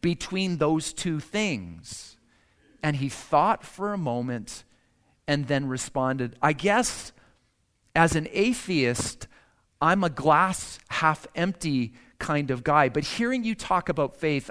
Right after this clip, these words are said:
I think to myself, maybe if I had faith, then I'd know the kind of hope you're talking about." I was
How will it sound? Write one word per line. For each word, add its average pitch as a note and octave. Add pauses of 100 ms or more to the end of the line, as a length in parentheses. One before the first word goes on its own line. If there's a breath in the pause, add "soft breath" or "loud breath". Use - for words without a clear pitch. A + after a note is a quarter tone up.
(160)
I D#3 (160 loud breath)
think -
to -
myself, D#3 (180 loud breath)
maybe B3
if -
I A3+
had F3+
faith, G2+ (920)
then D3
I'd D3
know C#3+
the C3
kind B2
of G#2+
hope -
you're A2
talking G#2+
about." F2 (2250)
I E3+
was G#3